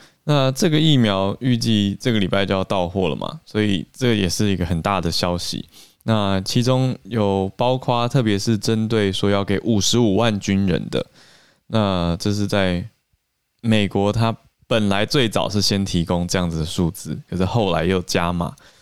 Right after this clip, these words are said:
所以让人家的感觉就很好。这个我觉得很有趣的一种心理学，就是如果先说少，后来追加要给多，会给人家的感觉很好。但如果本来先说多，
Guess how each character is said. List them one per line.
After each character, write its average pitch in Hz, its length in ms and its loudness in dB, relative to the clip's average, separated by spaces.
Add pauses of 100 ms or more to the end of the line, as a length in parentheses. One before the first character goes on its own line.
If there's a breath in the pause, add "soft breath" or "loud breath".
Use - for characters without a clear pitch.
所 107 140 -4
以 104 60 2
让 107 180 0
人 90 100 2
家 95 140 0
的 92 80 2
感 67 220 -2
觉 - 120 -4
就 85 140 -2
很 82 180 -6
好。 - 220 -6 (680 soft breath)
这 202 120 0
个 139 220 4
我 107 100 4
觉 104 140 0
得 107 40 2
很 110 80 2
有 107 160 2
趣 104 200 -2
的 104 180 2
一 120 60 2
种 98 160 0
心 107 200 0
理 92 140 2
学， 60 300 -4
就 123 160 0
是 127 100 2
如 127 140 4
果 113 100 4
先 127 260 0
说 120 320 2
少， 92 460 -2 (140)
后 110 160 -4
来 92 120 0
追 107 460 -2
加 101 220 0
要 101 100 2
给 76 220 -2
多， 90 280 0
会 98 200 -4
给 87 120 -4
人 80 160 0
家 92 140 0
的 92 60 0
感 80 180 -2
觉 80 140 -6
很 82 120 -6
好。 - 300 -6
但 120 140 2
如 120 100 4
果 113 80 2
本 101 160 -2
来 87 140 0
先 107 200 0
说 101 200 0
多， 98 360 -2